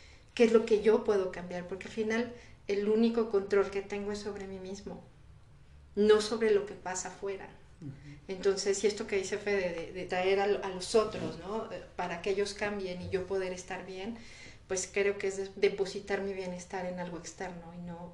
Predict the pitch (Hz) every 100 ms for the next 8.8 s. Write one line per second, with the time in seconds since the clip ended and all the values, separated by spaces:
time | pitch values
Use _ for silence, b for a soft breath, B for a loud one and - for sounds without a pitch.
0 | - 175 180 180 185 185 185 180 180 -
1 | 175 180 170 - - 170 175 170 156 180
2 | 175 170 - 190 180 175 180 180 - 175
3 | 175 175 170 170 170 170 - - 180 214
4 | 214 - - 170 165 151 - - - -
5 | B B B B B B - 196 202 214
6 | 208 208 208 202 202 185 180 - 185 190
7 | 185 - b b b b - - 175 175
8 | 175 175 - - 180 - -